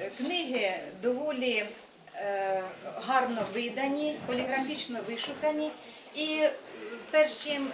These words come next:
представляти ці книги, я хотіла би вам представити наших гостей, які сьогодні присутні на нашій зустрічі.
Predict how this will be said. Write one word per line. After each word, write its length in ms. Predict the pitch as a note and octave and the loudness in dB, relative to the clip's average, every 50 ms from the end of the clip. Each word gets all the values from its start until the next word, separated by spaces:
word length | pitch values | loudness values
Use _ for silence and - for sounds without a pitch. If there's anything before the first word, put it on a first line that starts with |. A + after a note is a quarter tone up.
| A#3+ A#3+ - | -4 -4 -4
представляти 760 | - C#4 C4 - - - C#4 C#4 C#4 C#4 C4+ B3+ B3+ B3+ B3 | -6 -4 -2 -2 0 2 2 4 6 6 6 6 6 4 0
ці 180 | B3 - - B3 | -2 -2 -4 -4
книги, 540 | B3 - C#4 D#4 F#4+ G4 F4 D4 B3+ A3 G#3+ A#3 | -4 -4 -2 -2 0 0 0 0 0 0 0 0
я 100 | D4+ D#4+ | 0 -2
хотіла 380 | - C#4 A#3+ - D4+ C#4+ C#4 C4+ | -2 -2 -4 -2 0 2 2 2
би 140 | B3+ C4 | 2 2
вам 260 | C4 C#4 C4+ C4+ B3+ B3+ - - - - | 2 2 2 0 -2 -4 -8 -14 -14 -8
представити 600 | - B3 B3+ B3+ - C#4+ C#4+ C#4 C4+ B3+ C4 C4+ | -4 -2 -2 0 0 2 2 2 2 0 0 0
наших 320 | C4 C4 C4+ C4+ - B3+ B3 G#3+ A3 | 0 0 0 -2 -2 -4 -6 -4 -4
гостей, 400 | A#3+ A#3+ - - D4 D4+ E4 C#4+ | -4 -4 0 4 4 4 4 4
які 360 | A#3+ A3+ G#3+ A3+ C#4 D4+ D4 - - - - | 0 -2 -2 -2 -4 -4 -4 -6 -10 -14 -12
сьогодні 460 | - - B3 A#3 A3+ C#4+ C#4 B3 B3+ B3 | -6 -4 -4 -4 -2 -4 -4 -4 4 8
присутні 560 | B3 - - - - C4+ C4+ - - B3 A#3 | 8 8 8 6 2 -2 -6 -6 -6 -6 -4
на 140 | A3 G#3+ G#3+ | -4 -4 -2
нашій 360 | A3 A#3+ A3+ - B3+ B3 B3 | -2 -2 -4 -4 -4 -4 -4
зустрічі. 600 | F#3+ G3 G3 F#3 - - - - - - - | -6 -6 -8 -6 -6 -6 -6 -6 -6 -6 -6